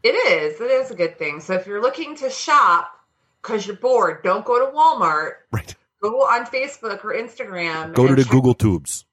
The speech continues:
Speaker 1: Yeah, I mean, go, you know, go find these creators that are making these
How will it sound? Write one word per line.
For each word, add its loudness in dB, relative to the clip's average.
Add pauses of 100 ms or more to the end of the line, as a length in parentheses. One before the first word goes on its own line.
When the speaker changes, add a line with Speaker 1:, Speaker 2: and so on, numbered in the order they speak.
(360)
Speaker 1:
Yeah, 2
I 2
mean, -10 (240)
go, 2
you -10
know, -6 (400)
go 4
find 0
these -4
creators 0
that -6
are -4
making -4
these -4